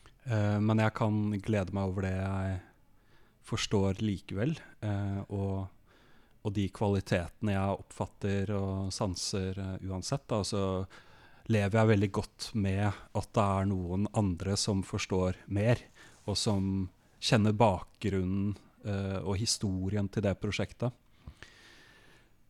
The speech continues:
Ehm, og sånn er det også med andre ting, ikke sant? Eh,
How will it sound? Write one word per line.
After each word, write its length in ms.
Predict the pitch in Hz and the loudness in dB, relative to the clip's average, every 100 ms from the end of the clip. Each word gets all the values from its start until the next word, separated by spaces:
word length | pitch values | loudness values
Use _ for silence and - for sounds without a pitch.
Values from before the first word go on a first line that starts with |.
| _ - | _ 0
Ehm, 640 | 107 104 101 98 98 101 | 2 4 4 2 0 -2
og 80 | 131 | 0
sånn 160 | 147 170 | 2 6
er 140 | 135 | 6
det 80 | 143 | 6
også 180 | 123 147 | 4 2
med 120 | 165 | 4
andre 300 | 143 87 90 | 4 2 0
ting, 200 | - 143 | 0 2
ikke 160 | 165 131 | 0 0
sant? 260 | 147 - | -2 -2
Eh, 540 | 147 143 135 127 120 | 0 2 4 4 2